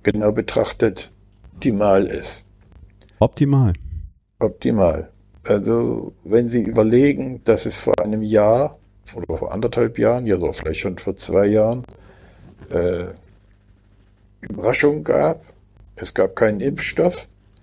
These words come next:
Speaker 1: Es gab eine völlige Unkenntnis über die Übertragungswege. Es war unklar, ob das sich zu einer Pandemie entwickeln würde. Und es gab eine ziemlich schnelle und konsequente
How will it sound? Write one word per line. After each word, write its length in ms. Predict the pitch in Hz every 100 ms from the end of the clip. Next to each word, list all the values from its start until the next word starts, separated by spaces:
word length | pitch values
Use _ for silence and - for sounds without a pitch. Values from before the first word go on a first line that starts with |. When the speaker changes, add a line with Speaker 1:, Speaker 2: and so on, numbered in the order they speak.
| _ _ _ _
Speaker 1:
Es 100 | -
gab 140 | - -
eine 160 | 113
völlige 400 | 113 139 131 -
Unkenntnis 960 | - 165 170 170 143 127 - 120 117 -
über 260 | 120 113
die 160 | 113 110
Übertragungswege. 1300 | 107 104 - 101 110 131 - - - 143 147 170 175 - _ _ - _ - _ _ - - _ _
Es 180 | - 95
war 160 | 110 -
unklar, 560 | 135 - 127 120 117
ob 180 | 80 -
das 340 | 110 101 - -
sich 160 | 110
zu 100 | -
einer 160 | 113 107
Pandemie 520 | - 104 104 113 151
entwickeln 560 | 143 139 156 165 156 139
würde. 320 | 143 165 175 - _ _ _ _ _ _ _ _
Und 220 | - - 120
es 160 | -
gab 320 | 117 117 -
eine 360 | - 120 117 107
ziemlich 500 | - 156 147 143 120
schnelle 540 | - 120 123 139 160
und 240 | - 120 -
konsequente 960 | 135 135 131 - 117 127 127 117 110